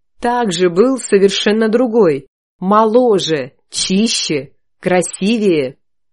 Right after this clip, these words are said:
Я не могу сказать причину такого ощущения, но там необычно сияло не только материя и воздух, но и само тело тоже все переливалось,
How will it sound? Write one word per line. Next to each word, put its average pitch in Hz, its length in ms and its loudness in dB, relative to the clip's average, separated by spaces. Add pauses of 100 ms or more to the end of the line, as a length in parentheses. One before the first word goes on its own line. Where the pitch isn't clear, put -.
(180)
Я 262 400 4
не 269 160 2
могу 285 380 4
сказать 202 580 2
причину 233 560 -2
такого 196 400 0
ощущения, 190 1000 -2 (280)
но 214 260 4
там 240 680 0 (240)
необычно 226 720 2
сияло 247 680 2 (320)
не 220 260 0
только 285 540 -2
материя 233 920 0 (140)
и 214 220 -2
воздух, 185 840 -2 (200)
но 208 260 0
и 214 240 -6
само 226 460 -2
тело 214 640 0 (300)
тоже 233 360 0
все 247 260 -4
переливалось, 226 1000 0